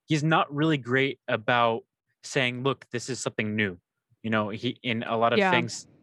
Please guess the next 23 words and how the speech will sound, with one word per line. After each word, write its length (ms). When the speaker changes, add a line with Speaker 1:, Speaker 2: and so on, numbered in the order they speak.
Speaker 1:
he, 180
he 240
kind 220
of, 260
he 80
takes 300
something 360
that 160
a 80
lot 160
of 60
people 320
already 260
love 440
and 240
does 220
it 140
his 180
own 300
way, 340
but 100
instead, 580
but 260